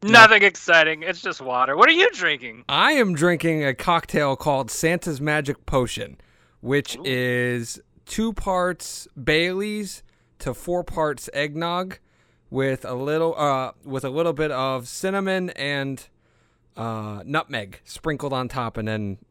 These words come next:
Speaker 1: you know,
Speaker 2: That's
Speaker 1: mixed
Speaker 2: pretty
Speaker 1: in as
Speaker 2: exciting.
Speaker 1: well. Uh,
Speaker 2: Yeah.
Speaker 1: it's actually pretty good because I got the vanilla spiced eggnog and I got the caramel, hold on. The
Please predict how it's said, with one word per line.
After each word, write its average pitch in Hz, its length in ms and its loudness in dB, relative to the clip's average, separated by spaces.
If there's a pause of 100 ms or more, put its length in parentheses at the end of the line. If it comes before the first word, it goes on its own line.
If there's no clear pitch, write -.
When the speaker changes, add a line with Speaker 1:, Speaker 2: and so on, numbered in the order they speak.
Speaker 1:
you 117 80 -8
know, 101 140 -12
Speaker 2:
That's 107 120 -12
Speaker 1:
mixed 110 240 -6
Speaker 2:
pretty 117 80 -8
Speaker 1:
in 101 100 -6
as 107 60 -8
Speaker 2:
exciting. 107 100 -6
Speaker 1:
well. 98 180 -6 (520)
Uh, 120 260 0
Speaker 2:
Yeah. 117 260 0
Speaker 1:
it's 139 220 -8
actually 208 300 -4
pretty 196 220 -4
good 165 200 -2
because 139 220 -6
I 143 80 -2
got 143 180 -4
the 147 80 -6
vanilla 139 540 -2
spiced - 720 -6 (100)
eggnog 117 640 -6 (540)
and 127 140 -4
I 127 100 -4
got 127 380 -6
the 117 460 -8
caramel, 160 960 -4 (420)
hold 127 220 -16
on. 123 160 -18 (4000)
The 127 160 -10